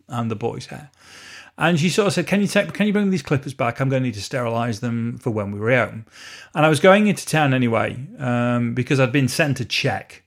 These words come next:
um, w-, w-, which I needed to pay in the bank. So it was like, "Right, okay, well, I'll make, I know,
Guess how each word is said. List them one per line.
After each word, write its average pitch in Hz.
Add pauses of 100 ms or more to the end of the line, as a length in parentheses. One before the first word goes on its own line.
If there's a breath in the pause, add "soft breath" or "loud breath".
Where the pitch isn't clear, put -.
(420)
um, 117
w-, 135
w-, 208 (500)
which 147
I 139
needed 120
to 110
pay 120
in 101
the 98
bank. 101
So 151
it 156
was 151
like, 143
"Right, 139
okay, 113
well, 117
I'll 135
make, 147
I 143
know, 170